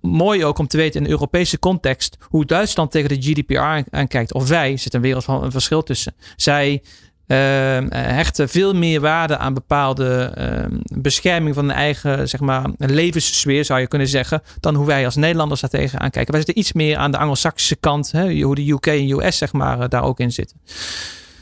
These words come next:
Ehm, dus, ehm, ik denk dat het voor ons, ehm,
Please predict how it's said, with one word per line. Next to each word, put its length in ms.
Ehm, 720
dus, 280
ehm, 720
ik 140
denk 160
dat 80
het 140
voor 120
ons, 260
ehm, 500